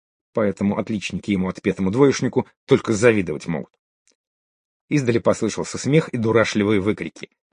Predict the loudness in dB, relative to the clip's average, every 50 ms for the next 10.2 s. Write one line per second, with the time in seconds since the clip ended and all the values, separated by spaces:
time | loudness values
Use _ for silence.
0 | _ _ _ _ _ _ 0 2 4 4 6 4 4 2 2 0 -2 0 0 2
1 | 2 2 2 2 2 2 2 2 0 -4 -6 -6 -6 -6 _ _ _ _ -20 -12
2 | -4 0 0 0 2 4 4 4 4 4 2 2 2 2 4 4 4 2 2 0
3 | -2 -2 0 -2 -2 -2 -4 -2 0 0 0 0 0 -4 -10 _ _ _ _ _
4 | 2 4 6 6 6 6 4 -2 _ _ _ 0 2 2 2 2 0 -8 -6 -4
5 | -2 -2 -2 -4 -6 -10 _ _ _ _ _ _ _ _ _ _ _ _ _ _
6 | _ _ -2 0 2 4 4 4 4 6 8 8 8 6 6 2 0 2 4 4
7 | 4 4 4 4 6 6 6 6 6 4 6 6 4 4 4 2 2 2 2 0
8 | -4 -6 -4 -2 -2 -2 -2 -4 -4 0 2 2 2 2 0 -4 -8 _ _ -12
9 | -10 -6 -6 -4 -2 0 0 0 0 -2 -6 -6 -8 -4 0 2 2 2 2 -2
10 | -4 -6 -6